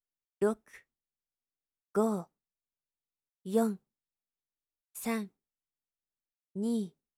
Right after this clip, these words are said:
一、ゼロ。決まりましたね。それでは、聞いていきますよ。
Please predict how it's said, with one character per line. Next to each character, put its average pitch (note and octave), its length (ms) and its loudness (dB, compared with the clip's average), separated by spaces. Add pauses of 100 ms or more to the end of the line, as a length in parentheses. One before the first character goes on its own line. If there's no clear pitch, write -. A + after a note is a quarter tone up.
(1000)
一、 - 520 -8 (1120)
ゼ G3+ 240 -4
ロ。 A#3 180 -6 (1800)
決 A3 160 0
ま A3 120 4
り A3+ 100 -4
ま A3+ 120 -2
し - 80 -8
た - 120 -20
ね。 G3 320 -8 (2250)
そ B3+ 200 2
れ C#4+ 120 2
で D4 140 0
は、 A3 320 -4 (440)
聞 A#3 160 -2
い A3 60 -6
て A3+ 120 4
い A3 80 -2
き - 120 -8
ま A3 100 -4
す - 160 -12
よ。 F3+ 100 -8